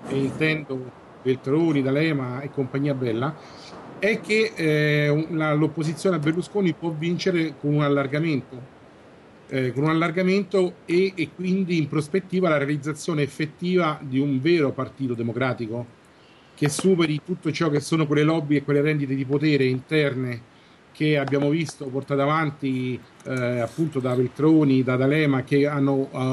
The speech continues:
eh, giocato per mantenere i propri ruoli, eh, le proprie rendite sul passato, in pratica rendite tra le altre cose risalenti a, eh, episodi in cui appunto hanno avuto degli incarichi che a mio parere ritengo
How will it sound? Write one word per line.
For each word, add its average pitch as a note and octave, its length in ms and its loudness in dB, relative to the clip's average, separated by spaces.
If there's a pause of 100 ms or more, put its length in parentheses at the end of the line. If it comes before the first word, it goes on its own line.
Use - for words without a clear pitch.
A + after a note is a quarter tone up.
(140)
eh, C#3 120 0
giocato C#3+ 680 2
per D3 280 0
mantenere C#3+ 520 0
i C3 80 2
propri C3+ 380 -2 (500)
ruoli, D3 640 4
eh, B2+ 260 -6
le B2+ 220 0
proprie D3+ 240 0
rendite C#3+ 480 2
sul C3 240 -6
passato, C3 560 -2
in A#2+ 120 -8
pratica A#2+ 680 -4 (760)
rendite C#3+ 380 0
tra C#3 120 -2
le C#3+ 60 4
altre C#3 260 0
cose D#3 420 0 (300)
risalenti C#3 640 0
a, C#3+ 220 -4 (100)
eh, B2 300 0
episodi C3+ 720 2
in B2 100 -4
cui D3+ 160 4
appunto C#3+ 360 0
hanno B2 140 0
avuto C3 400 2 (320)
degli B2 180 2
incarichi C#3 440 4
che B2+ 100 2
a B2+ 60 2
mio C3+ 420 2
parere C#3+ 260 2
ritengo B2+ 380 2